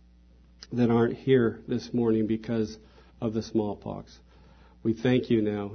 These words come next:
and we praise you. In Jesus' name, amen. Amen. Yeah. Okay, for our guests and visitors, don't be too terrified. It's actually the chicken pox, not the smallpox.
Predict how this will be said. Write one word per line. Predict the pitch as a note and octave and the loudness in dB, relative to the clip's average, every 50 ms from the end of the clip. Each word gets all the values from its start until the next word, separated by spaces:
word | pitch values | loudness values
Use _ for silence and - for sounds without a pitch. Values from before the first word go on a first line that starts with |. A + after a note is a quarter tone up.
| - | -6
and | - A2+ A2+ | -4 -2 0
we | A#2 A#2 A2+ | 2 2 0
praise | A#2 - A#2+ A2 G#2+ G#2+ G#2 - | 0 0 0 0 0 0 -2 -4
you. | A#2+ A2 - - - - - | -4 -6 -6 -6 -10 -12 -10
In | G#2+ G#2 G2+ | -8 -8 -6
Jesus' | - - C#3 D3+ D3 C#3+ D3 - - A#2+ | 0 2 4 4 4 4 2 0 2 0
name, | A#2 G#2+ G2 F#2+ F#2 F#2 - - - G#2+ | 0 0 0 -2 -8 -12 -14 -10 -4 -2
amen. | A2 A2 G#2+ G#2 G2 F2+ F2 F2 F2+ - - - - | 0 0 0 -2 -4 -6 -10 -12 -16 -20 -20 -20 -20
Amen. | - - - - - C3+ - - - - - - _ _ _ _ _ _ - - _ _ _ _ _ _ _ _ _ _ _ - _ _ - - _ _ - - - _ _ _ _ _ - G#3+ - | -20 -20 -20 -20 -20 -20 -20 -20 -20 -20 -20 -20 _ _ _ _ _ _ -20 -20 _ _ _ _ _ _ _ _ _ _ _ -20 _ _ -20 -20 _ _ -20 -20 -20 _ _ _ _ _ -20 -20 -18
Yeah. | - G#2 - - G4 - - - - - - - _ _ _ - - - - - - - - - - - - - - - - - - - - - - | -16 -16 -16 -18 -20 -20 -20 -20 -20 -20 -20 -20 _ _ _ -20 -20 -20 -20 -20 -20 -20 -20 -20 -20 -20 -20 -20 -20 -20 -20 -20 -20 -20 -20 -8 -4
Okay, | - C3 - - B2 A2 | -4 0 2 2 2 2
for | G#2+ - D3 C3+ | 2 2 4 4
our | C3+ C3 B2+ B2 | 6 6 4 4
guests | A#2+ C3+ C#3+ D#3 F3+ F3+ - - | 4 4 4 4 4 2 0 0
and | C#3 B2 | 2 4
visitors, | A#2+ C3+ C3+ C3+ C3+ B2+ C3 C3 C#3 D3 - - - - - - - - - - - - - - - - - - A#2+ | 4 4 4 4 4 4 4 4 4 4 2 -4 -12 -18 -20 -20 -20 -20 -20 -20 -20 -20 -20 -20 -20 -20 -18 -14 0
don't | A#2 C#3 D3+ E3+ F3 | 4 6 6 6 6
be | F#3+ F#3 F3+ | 4 0 0
too | - - F#3+ F#3 | 0 2 2 2
terrified. | F3+ - - E3 D3+ C#3 C3 - - B2+ A#2 A#2 A#2+ A#2+ A#2+ - - - - - - - - - - - - - | 2 2 2 4 4 4 4 2 2 2 2 4 2 0 -2 -6 -12 -18 -20 -20 -20 -20 -20 -20 -20 -12 -4 0
It's | D3 C#3+ - E3 | 0 2 4 6
actually | D3+ D3+ D3+ - - E3+ D3+ | 6 6 4 4 2 2 2
the | C3+ C#3+ C3+ | 4 2 0
chicken | C#3 - - E3+ E3+ - C3 A#2 | 2 2 2 2 4 4 2 2
pox, | A2+ A#2 A2 G#2 F#2+ - - - - - - - - - - - - - - - - - - - - - - - - - - - - C3 | 2 0 -2 -4 -4 -6 -8 -14 -16 -16 -16 -16 -16 -16 -14 -14 -14 -14 -14 -14 -14 -14 -14 -14 -14 -14 -14 -14 -14 -14 -14 -8 -2 0
not | C3 C3+ D#3 F3 G3 G#4 - - - | 4 6 8 8 6 6 4 0 0
the | - D3+ | 0 0
smallpox. | - - - D3 C3+ C3 B2 A#2 - - A2+ G#2 - - - - - | 0 2 2 4 4 4 2 2 -2 -4 -6 -4 -6 -6 -8 -10 0